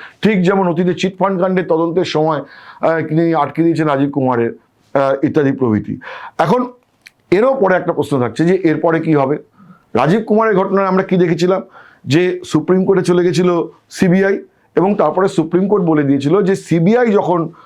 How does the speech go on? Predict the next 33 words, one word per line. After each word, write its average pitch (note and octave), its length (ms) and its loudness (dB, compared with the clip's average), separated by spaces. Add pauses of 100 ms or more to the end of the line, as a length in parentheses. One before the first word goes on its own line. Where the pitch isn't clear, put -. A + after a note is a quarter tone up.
(100)
রাজীব C#3+ 300 0
কুমারকে D#3 320 0
ডাকবে B2+ 440 0 (220)
তখন D#3+ 140 2
রাজীব D3+ 300 0
কুমারকে E3 340 0
জিজ্ঞাসাবাদের C3+ 800 0
জন্য C3+ 260 0
যেতে A#2 240 0
হবে। D#2 220 -8 (340)
এবং G#3+ 240 2
সিবিআইয়ের F#3 680 0 (420)
এবং F#3+ 140 2 (160)
আমার, E3+ 220 0 (120)
আমার E3+ 200 0
যতদূর F3 520 0 (280)
মনে C#3 220 2
পড়ছে, D3 360 -2
যদি C#3 180 0
ভুল C#3 320 0
হয় E3+ 100 0
তাহলে D#3+ 160 2
মার্জনা C#3+ 380 0
করবেন, B2 380 0 (380)
যে C#3+ 120 0
আমার D3+ 220 2
যতদূর D#3+ 360 2
মনে F3+ 220 2
পড়ছে C#3+ 240 0
যে F3+ 120 2
সুপ্রিম E3+ 580 -2
কোর্টের G3+ 220 2
নির্দেশেই E3+ 640 0